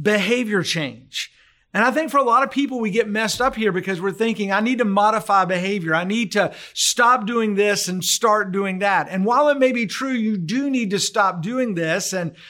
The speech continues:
maybe even start doing this, the truth of the matter is,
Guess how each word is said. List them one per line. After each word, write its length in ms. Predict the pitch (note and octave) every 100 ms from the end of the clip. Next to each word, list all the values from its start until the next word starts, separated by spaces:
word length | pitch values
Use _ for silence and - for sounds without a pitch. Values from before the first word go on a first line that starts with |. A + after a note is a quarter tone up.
| -
maybe 260 | E3+ G#3 B3
even 360 | A#3 G#3 G3+ F#3+
start 480 | - - G3+ F#3+
doing 320 | F3 G#3 F#3 F3
this, 360 | A#3+ G#3 F#3
the 140 | F#3 F#3
truth 480 | - - D4+ E4
of 100 | D#4+
the 80 | A3
matter 340 | F#3+ E3 D3+ C#3
is, 440 | C3 B2 D3 -